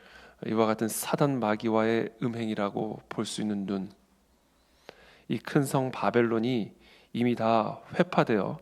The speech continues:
더러운 귀신들이 모여 사는 귀신의 처소라고 볼 수 있는 눈, 그 눈을 우리 모두에게 열어 주시옵소서. 이것이 오늘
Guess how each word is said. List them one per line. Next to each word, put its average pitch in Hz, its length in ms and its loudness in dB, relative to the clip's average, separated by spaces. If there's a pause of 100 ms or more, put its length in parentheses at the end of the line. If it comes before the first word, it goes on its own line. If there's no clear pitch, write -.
(380)
더러운 120 500 2
귀신들이 120 800 -2 (320)
모여 117 260 4
사는 110 460 -2 (120)
귀신의 135 500 0
처소라고 123 720 -2 (280)
볼 110 160 0
수 - 140 -6
있는 110 260 0
눈, 98 280 0 (960)
그 135 260 -2
눈을 107 520 -2
우리 107 180 -6
모두에게 107 500 -6
열어 113 480 -6
주시옵소서. - 760 -12 (1300)
이것이 156 300 2
오늘 151 440 4